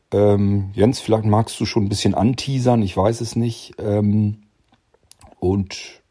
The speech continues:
damit lassen wir uns auch, aber auch wieder Zeit. Das hat ja alles nicht so wahnsinnig viel Eile. Jedenfalls, äh, an dich nochmal, Jens, herzlichen Dank und ich sag schon mal Tschüss und jetzt kommt der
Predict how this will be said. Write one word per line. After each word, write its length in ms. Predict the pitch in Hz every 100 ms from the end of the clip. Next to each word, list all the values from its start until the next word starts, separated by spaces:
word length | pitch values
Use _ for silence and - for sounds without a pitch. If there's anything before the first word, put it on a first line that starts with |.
| _
damit 300 | 85 90 92
lassen 180 | 85
wir 40 | 92
uns 100 | 87
auch, 120 | 87
aber 180 | 85 85
auch 140 | 82
wieder 160 | - 87
Zeit. 260 | - 90
Das 180 | 123 -
hat 120 | 127
ja 80 | 123
alles 280 | - 113 - - - -
nicht 160 | - 110
so 160 | - 92
wahnsinnig 440 | 98 101 95 90
viel 280 | - 87 -
Eile. 380 | 104 151 175 180 - - - - - - _ _
Jedenfalls, 680 | 117 110 117 104 - - -
äh, 160 | 101 95
an 160 | 101
dich 160 | 110 117
nochmal, 340 | 107 110 104
Jens, 300 | 101 101 -
herzlichen 380 | 107 90 95 98
Dank 360 | 98 101 - -
und 160 | 98
ich 140 | 98 -
sag 220 | 98 92
schon 160 | -
mal 140 | 90 87
Tschüss 360 | - 180 180
und 160 | - 87
jetzt 480 | 117 120 - - -
kommt 500 | - 92 87 - -
der 300 | 101 107